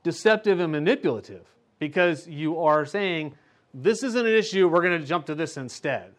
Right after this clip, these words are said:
And you're just hopping around. Uh, so not, so changing the subject or, or just trying to do something else.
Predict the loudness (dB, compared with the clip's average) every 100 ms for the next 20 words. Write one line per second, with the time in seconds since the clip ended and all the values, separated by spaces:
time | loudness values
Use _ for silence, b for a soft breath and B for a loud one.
0 | -16 -10 -8 -10 -12 -10 -4 -4 -4 -4
1 | -4 -4 -8 -16 _ b b b b b
2 | -4 -4 -4 -8 -16 -4 2 2 2 -6
3 | b b b b -6 2 2 2 -4 -4
4 | -4 0 2 2 2 0 2 2 0 -6
5 | -4 -2 -2 -4 -4 -10 -4 0 2 0
6 | -2 -4 -6 -4 -6 -4 -8 -8 -12 _